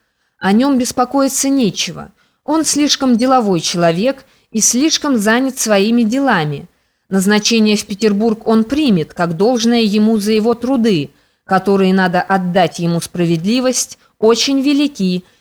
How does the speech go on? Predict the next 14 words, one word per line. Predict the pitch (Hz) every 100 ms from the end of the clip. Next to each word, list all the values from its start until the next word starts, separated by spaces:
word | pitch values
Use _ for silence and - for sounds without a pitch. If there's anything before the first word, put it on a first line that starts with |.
| _ -
и | 202
сами | 185 226 220
по | 214 233
себе | - 285 247 175
стоят | - - 247 277 262
быть | 208 240
замеченными | 190 208 185 196 - 226 226 220 220
и | - 208
вознагражденными. | 196 196 208 214 233 226 262 247 175 156 143 139 - _ _ _ _ _
Он | 214 208
занят | 190 233 226 190 175
день | 202 202
и | 214
ночь, | 233 254 160 -